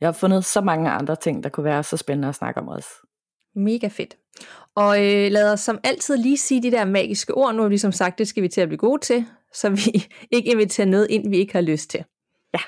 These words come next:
Speaker 2: Øh, og, øh, vi bevæger os i lyset og er ikke interesseret i at invitere noget negativt ind.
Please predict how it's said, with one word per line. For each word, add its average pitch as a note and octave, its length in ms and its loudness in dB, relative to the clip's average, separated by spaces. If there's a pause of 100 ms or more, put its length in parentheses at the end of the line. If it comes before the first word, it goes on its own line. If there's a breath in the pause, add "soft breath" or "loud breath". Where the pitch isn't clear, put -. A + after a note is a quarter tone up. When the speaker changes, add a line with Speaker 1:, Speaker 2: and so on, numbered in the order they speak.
(1120 loud breath)
Speaker 2:
Øh, E3+ 520 2
og, - 180 0
øh, F3+ 160 2
vi B3 100 4
bevæger C#4+ 340 2
os C#4+ 180 -4
i C4 60 2
lyset D4 420 -2
og A#3+ 60 2
er A3 40 2
ikke B3 220 0
interesseret G#3+ 500 2
i G3 100 2
at G3 40 2
invitere F#3+ 360 2
noget F3 240 4
negativt F3 460 0
ind. - 100 -6